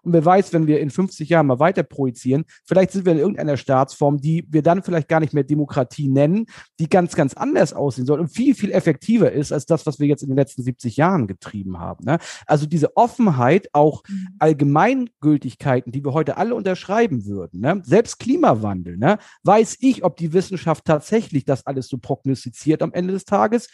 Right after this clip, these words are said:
Speaker 1: Meine persönliche Vermutung ist, ja, aber, ne, es gibt den, es gibt immer den schwarzen Schwan unter den ganzen vielen weißen Schwänen, ne?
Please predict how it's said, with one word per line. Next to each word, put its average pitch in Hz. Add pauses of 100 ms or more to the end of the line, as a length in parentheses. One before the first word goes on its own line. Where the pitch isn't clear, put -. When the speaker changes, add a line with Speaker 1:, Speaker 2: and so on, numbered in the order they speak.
(280)
Speaker 1:
Meine 175
persönliche 170
Vermutung 175
ist, 165
ja, 139
aber, 139 (340)
ne, 165
es 190
gibt -
den, 160
es 180
gibt -
immer 220
den 127
schwarzen 127
Schwan 117
unter 113
den 113
ganzen 113
vielen 107
weißen 104
Schwänen, 87
ne? 131